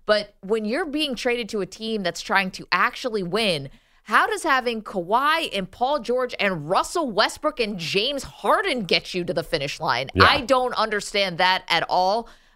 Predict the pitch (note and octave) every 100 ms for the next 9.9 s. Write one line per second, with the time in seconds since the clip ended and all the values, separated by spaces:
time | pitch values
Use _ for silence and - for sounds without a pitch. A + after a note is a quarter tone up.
0 | _ A#3+ D4+ B3+ A3 A#3+ A#3 A3 G#3 A3+
1 | A3 A3 G3+ A3+ A3 G#3+ F3+ F3+ G#3+ G#3+
2 | G#3+ G3+ F3+ B3 A#3+ A3 - G#3+ G#3 F#3+
3 | G3+ A3 G3+ F#3+ - G3+ G3+ G3 F3+ G3
4 | G3 G3+ F#3 F3+ G3 G3+ F3 F3+ F3+ F3
5 | F3 E3 F3+ F#3+ G3+ F3 F3+ F#3+ F#3+ D3+
6 | C#3+ D#3 C4 B3+ - _ _ _ E3+ G#3+
7 | B3 G3 - E3 - F3 E3+ E3 C#3+ -
8 | E3 E3+ D#3+ D#3 - F3+ F#3+ E3+ E3 E3
9 | D3 - D3 - C3+ B2+ B2+ -